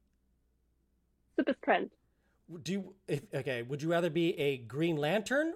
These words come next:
Speaker 2: or an Atlantean?
Speaker 1: Or what? Atlantean. Green Lantern.
Speaker 2: Oh, okay. <laughs> Okay, now, if you had to only use one of the, you, you only could pick one of them,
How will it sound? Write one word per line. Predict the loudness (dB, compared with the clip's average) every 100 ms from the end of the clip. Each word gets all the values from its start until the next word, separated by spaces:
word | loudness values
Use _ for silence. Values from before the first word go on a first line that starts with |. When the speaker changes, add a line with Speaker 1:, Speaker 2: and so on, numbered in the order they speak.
| 0
Speaker 2:
or | 2
an | 4
Atlantean? | 2 0 -2 -4 -4 -10 -10 -16 _ _ _ _ _ _ _ _ _ _ _ _ _ _ 2
Speaker 1:
Or | 4
what? | 6 6 4 2
Atlantean. | -2 0 -4 -2 0 4
Green | 6 6 8
Lantern. | 8 6 2 -8 -10
Speaker 2:
Oh, | -12 -12 -18
okay. | -20 -20 -20 -16 -14 -10 -2 -2 0 -2 -2 -4 -4
<laughs> | -6 -8 -8 -8 -14 -6 -4
Okay, | 0 0 0 -8
now, | -2 0 2 -2 -10 _ 0
if | 0 2
you | 0 4
had | 6 6 4
to | 2
only | 4 4 2
use | 0 0 2
one | 4 6
of | 4 0
the, | -4
you, | -4 -10 -12
you | -10 -6
only | -4 -4
could | -4
pick | -4 2
one | 4
of | 4
them, | 2 0 -4